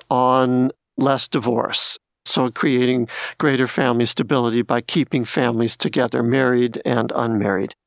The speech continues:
And even, uh, studies showing less violence in these relationships.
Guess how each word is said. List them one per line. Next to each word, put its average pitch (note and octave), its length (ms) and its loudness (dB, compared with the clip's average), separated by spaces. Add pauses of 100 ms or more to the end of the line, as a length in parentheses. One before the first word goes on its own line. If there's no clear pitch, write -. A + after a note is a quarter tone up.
(380)
And D#3+ 200 0
even, F#3 520 2
uh, C#3 240 0
studies C3+ 400 0
showing C3 560 2 (260)
less A#2+ 280 0
violence C#3+ 580 0
in C#3+ 100 2
these C#3 240 0
relationships. B2+ 880 0